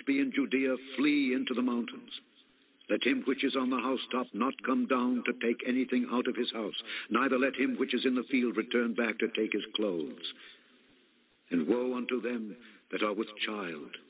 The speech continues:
and to them that give suck in those days. But pray ye that your flight be not in the winter, neither on the Sabbath day. For then shall be great tribulation, such as was not since the beginning of the world to this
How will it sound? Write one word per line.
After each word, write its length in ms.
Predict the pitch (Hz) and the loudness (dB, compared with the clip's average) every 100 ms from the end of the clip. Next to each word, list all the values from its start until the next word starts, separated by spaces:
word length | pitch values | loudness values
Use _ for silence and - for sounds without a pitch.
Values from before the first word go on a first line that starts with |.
| _ _ _ - | _ _ _ -4
and 100 | - | 0
to 100 | 95 | 0
them 240 | 104 98 | 0 0
that 200 | 98 101 | -4 -4
give 120 | 107 98 - | -4 -2 -4
suck 180 | 101 78 - | -6 -6 -6
in 100 | 76 | -6
those 280 | 78 78 - | -4 -6 -4
days. 320 | 82 71 69 - - - - - - - - - _ _ - - - | -4 -4 -6 -8 -10 -14 -20 -20 -20 -20 -20 -20 _ _ -20 -20 -6
But 220 | 113 - - | -4 -4 -2
pray 240 | 151 165 | 0 2
ye 280 | 123 107 98 | 2 0 0
that 160 | 101 101 | 0 0
your 140 | 113 101 | 0 0
flight 220 | 131 131 127 131 | 0 0 0 0
be 140 | 127 | 0
not 240 | 120 123 | 0 0
in 80 | 123 | 0
the 80 | 117 | 0
winter, 420 | 110 110 92 67 - - - - | 0 -2 -4 -8 -10 -18 -20 -6
neither 380 | 90 107 104 104 | 0 2 2 2
on 140 | 107 110 | 2 0
the 100 | 101 | 0
Sabbath 280 | 101 80 69 - | -2 -8 -12 -12
day. 180 | 71 69 - - - _ _ _ _ _ _ _ _ | -10 -8 -10 -16 -20 _ _ _ _ _ _ _ _
For 120 | - - | -2 0
then 260 | 120 120 - | 0 0 -2
shall 120 | 113 | -2
be 140 | 113 117 | 0 -2
great 360 | 92 113 123 - 117 | 0 0 0 -4 -4
tribulation, 720 | 113 107 113 110 110 110 101 - - - | -2 0 0 0 -2 -4 -6 -8 -12 -4
such 140 | 101 - | -2 0
as 60 | 90 76 | 0 -2
was 200 | 104 95 90 | -4 -4 -4
not 180 | 101 - - | -6 -6 -6
since 140 | 90 - | -6 -4
the 80 | 90 | -2
beginning 500 | 92 85 104 101 101 | -2 -2 -6 -6 -6
of 100 | 92 | -2
the 100 | 98 | 0
world 400 | 90 98 98 104 | 2 0 0 -4
to 60 | 85 | -4
this 180 | 87 | -2